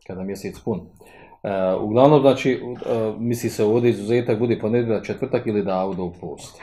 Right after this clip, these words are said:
E, to je izuzetak, znači, ko po-, ima praksu da post-, da, e, da, e, da upražnjava te postove, nema smetnje da posti onaj dan prije nastupanja samog Ramazana. E, smisao ovog propusa je u tome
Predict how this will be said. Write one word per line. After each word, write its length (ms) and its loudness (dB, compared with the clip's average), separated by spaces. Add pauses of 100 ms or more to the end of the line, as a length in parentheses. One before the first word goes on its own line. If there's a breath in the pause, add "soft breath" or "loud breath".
(1300 loud breath)
E, 400 -4
to 120 2
je 60 4
izuzetak, 520 0
znači, 220 -8
ko 180 2
po-, 140 2
ima 240 2
praksu 280 4
da 100 0
post-, 580 4
da, 280 2
e, 160 -2
da, 300 0 (360)
e, 40 -8
da 100 -4
upražnjava 560 6
te 240 6
postove, 640 6 (220)
nema 300 0
smetnje 320 -2
da 100 -2
posti 360 -2
onaj 280 -4
dan 340 4 (100)
prije 260 4
nastupanja 540 -2
samog 380 -6
Ramazana. 720 -8 (1200 soft breath)
E, 560 2
smisao 500 8
ovog 260 10
propusa 420 6
je 80 8
u 120 4
tome 560 8